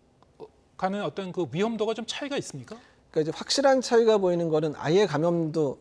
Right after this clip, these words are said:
Speaker 2: 안 됐거나
Speaker 1: 네.
Speaker 2: 또는 아예 백신도 안 맞은 사람의 위중증화의 비율이 가장, 간-, 단연히 가장 높게 되고요.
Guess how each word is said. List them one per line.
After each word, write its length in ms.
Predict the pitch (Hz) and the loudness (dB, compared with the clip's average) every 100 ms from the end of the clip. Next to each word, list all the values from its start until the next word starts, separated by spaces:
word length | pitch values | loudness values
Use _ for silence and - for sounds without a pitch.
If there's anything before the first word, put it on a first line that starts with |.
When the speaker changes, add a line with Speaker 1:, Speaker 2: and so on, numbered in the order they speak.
| _ | _
Speaker 2:
안 180 | 135 139 | -2 4
됐거나 600 | 151 120 - 117 110 - - | 2 2 -6 -6 -6 -14 -14
Speaker 1:
네. 240 | 147 117 113 | -12 -12 -4
Speaker 2:
또는 280 | 165 180 170 | -2 0 -2
아예 260 | - 165 180 | 0 2 2
백신도 340 | 127 175 170 | 0 0 2
안 80 | 127 | 2
맞은 240 | 143 143 | 0 -2
사람의 440 | 143 147 139 139 120 | -2 -2 -2 -2 -2
위중증화의 680 | 123 165 156 151 139 127 | -2 -2 -2 -4 -2 -2
비율이 260 | 113 120 131 | -2 -4 -4
가장, 340 | - - 117 135 | -6 -8 -8 -8
간-, 240 | - 120 | -8 -8
단연히 440 | - 127 180 190 | -4 -2 0 0
가장 340 | 143 110 117 98 _ - _ | -2 -4 -8 -10 _ -20 _
높게 420 | 127 123 - 143 | -4 -4 0 0
되고요. 380 | 147 104 127 135 | 0 -10 -10 -12